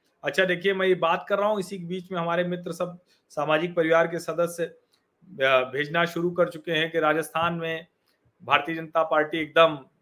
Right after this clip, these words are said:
एक सौ तीस सीटें जीतेगी। हालांकि एक सौ तीस वाला आंकड़ा तो मुझे मध्य प्रदेश में लग रहा है।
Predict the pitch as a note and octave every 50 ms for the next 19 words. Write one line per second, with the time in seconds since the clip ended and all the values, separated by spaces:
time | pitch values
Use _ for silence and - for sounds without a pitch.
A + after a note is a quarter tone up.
0 | _ _ _ C#3+ - - D#3+ E3 - - F3 E3+ F3 - - D3+ D#3 E3 D3+ C#3+
1 | C3+ C3+ - C#3 A#2+ A#2 A#2 A#2 B2+ C#3 C3+ D3 C#3+ C#3 C#3+ D#3 D3+ - E3 D#3+
2 | D3+ - D#3 D3+ D3+ D3+ D3 C#3+ - - D#3 D#3 - E3 D#3+ E3 D#3+ E3 E3 E3+
3 | E3 E3+ E3 D3 C#3 C3+ B2+ - C3 A#2 G#2+ G2+ G2 - - -